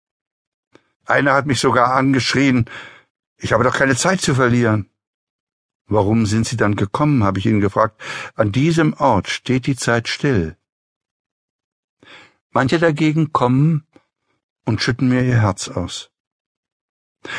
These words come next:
„Trösten Sie mich, Padre“, hat eine Frau einmal am Ende ihrer Geschichte zu mir gesagt. „Ich bin kein Pfarrer“, habe ich geantwortet. Ruckartig ist sie aufgesprungen. „Ja, warum habe ich Ihnen dann das alles erzählt?“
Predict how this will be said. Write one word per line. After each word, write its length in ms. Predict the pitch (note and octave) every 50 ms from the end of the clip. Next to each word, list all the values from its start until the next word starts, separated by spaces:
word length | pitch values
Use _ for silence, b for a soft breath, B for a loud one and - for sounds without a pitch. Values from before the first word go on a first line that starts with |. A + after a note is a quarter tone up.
| B B B
„Trösten 560 | - - C#3 D3+ D#3 D3 - - - C#3 A#2+ A2
Sie 140 | G2 A2 A2
mich, 300 | G#2+ G#2+ G2+ - - -
Padre“, 500 | - A#2 A2 G#2 G2 G#2 F#2 G2 F#2+ F#2
hat 160 | G#2 G2+ A2
eine 200 | G#2 G#2 G#2 F#2+
Frau 240 | - - G#2+ A2 A2
einmal 300 | A2+ G#2+ G#2+ A2 G#2+ G#2+
am 120 | G#2 A2
Ende 240 | A2+ A2+ A#2+ A#2+ A#2+
ihrer 200 | A2+ G2 G#2 G2+
Geschichte 380 | G2+ G2+ - A#2 A2+ - A#2+
zu 140 | G#2+ - -
mir 180 | G#2 G#2 G2+ G2+
gesagt. 500 | G2+ G2 G2 F#2+ F2+ F2+ F#2+ _ - B B B B B B B B B
„Ich 200 | C#3+ A#2+ - -
bin 200 | E3+ F#3 G3 F#3+
kein 280 | - B2+ A#2 A2 G#2
Pfarrer“, 420 | - - - D3+ C3 G#2+ D#2+ D2 -
habe 160 | - G2 F2+
ich 80 | F2 -
geantwortet. 720 | - G#2 G2 G2 F#2 - - F#2+ F#2 - G2 F#2+ - - _ _ b b b b b b b b b b b b b
Ruckartig 600 | G#2+ C#3+ E3+ - - - C3 C3 B2 D3+ A#2 C#3+
ist 140 | C#3+ - -
sie 120 | C#3 C3+
aufgesprungen. 580 | C3 D#3 E3+ - - B2 - - D3 C#3 B2+ B2+
„Ja, 140 | C3+ B2+
warum 220 | C#3+ D3+ D#3 D3 C3+
habe 160 | D3+ D#3+ D#3
ich 60 | C3+
Ihnen 220 | D#3+ D#3 D3 D3+ C3
dann 140 | C#3+ D3+
das 160 | D3 C#3+ B2+ D3
alles 220 | D3 D3 D#3 C3+
erzählt?“ 640 | C3+ B2+ - - F#3 G3+ A3+ G3+ C3 G2+ - - _